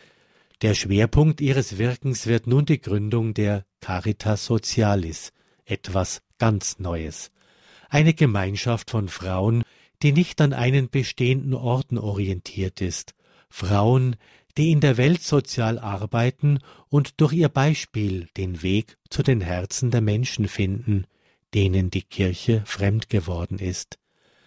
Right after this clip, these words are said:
Mit dieser Idee ist Hildegard Burian bahnbrechend. Sie ist eben ihrer Zeit weit voraus. Die Caritas Socialis nimmt sich auch der Fürsorge entgleister junger Mädchen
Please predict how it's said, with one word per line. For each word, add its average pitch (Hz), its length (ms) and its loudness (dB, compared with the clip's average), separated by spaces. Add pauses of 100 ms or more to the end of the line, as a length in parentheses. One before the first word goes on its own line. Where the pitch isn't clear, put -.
(280)
Mit - 360 -2
dieser 156 320 4
Idee 104 520 0
ist - 280 -4
Hildegard 95 600 -2
Burian 101 680 0
bahnbrechend. 92 840 -2 (560)
Sie 120 400 0
ist - 220 0
eben 113 480 0
ihrer 101 400 -2
Zeit 110 480 -2 (220)
weit 98 340 0
voraus. 78 840 -8 (680)
Die 165 100 2
Caritas 117 580 2
Socialis 101 800 -4 (280)
nimmt 135 200 2
sich 143 240 0
auch 135 180 2
der 139 120 2
Fürsorge 113 720 -2
entgleister 101 640 -4
junger 104 320 0
Mädchen 101 640 0